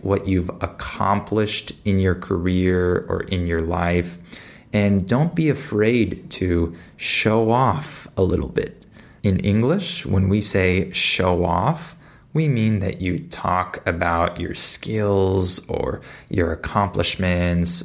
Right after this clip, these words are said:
or things like that, so that other people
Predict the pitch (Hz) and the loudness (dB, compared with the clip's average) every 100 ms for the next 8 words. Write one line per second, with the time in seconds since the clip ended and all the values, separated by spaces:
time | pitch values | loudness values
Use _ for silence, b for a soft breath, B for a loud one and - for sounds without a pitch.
0 | - - - - 92 87 90 82 - 92 | -8 -8 -8 -4 -2 0 -2 -6 -2 0
1 | 92 90 - B B B - - 92 87 | 0 -2 -8 B B B -6 0 2 2
2 | 87 - - 92 92 - 98 - 90 85 | 0 -2 -2 0 0 0 -2 0 2 4
3 | 85 82 | 4 2